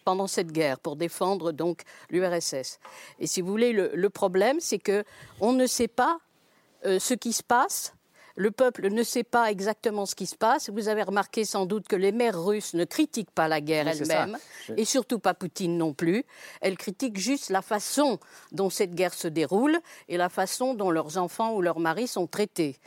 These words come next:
Speaker 2: Hmm.
Speaker 1: maltraités d'ailleurs, mal, euh, équipés, mal alimentés, mal, euh, équip-, enfin, vous voyez ce que je veux dire, euh,
Speaker 2: Hmm.
Speaker 1: pas formés complètement,
Speaker 2: Ouais,
Speaker 1: mal, euh,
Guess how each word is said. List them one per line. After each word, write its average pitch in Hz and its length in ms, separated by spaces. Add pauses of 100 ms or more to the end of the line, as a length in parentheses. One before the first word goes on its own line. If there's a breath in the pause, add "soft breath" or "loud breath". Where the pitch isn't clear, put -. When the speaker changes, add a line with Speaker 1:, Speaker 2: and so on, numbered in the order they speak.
(100)
Speaker 2:
Hmm. 110 80
Speaker 1:
maltraités 190 640
d'ailleurs, 170 580 (380 loud breath)
mal, 190 320
euh, 156 420 (180)
équipés, 170 600
mal 180 220
alimentés, 190 800 (320 loud breath)
mal, 180 360
euh, 170 200
équip-, 165 300
enfin, 165 200
vous 165 40
voyez 180 220
ce 214 100
que 208 80
je 208 120
veux 214 80
dire, 196 260
euh, 156 420
Speaker 2:
Hmm. 135 40
Speaker 1:
pas 196 200
formés 190 540
complètement, 185 680 (280 loud breath)
Speaker 2:
Ouais, 156 120
Speaker 1:
mal, 214 240
euh, 175 220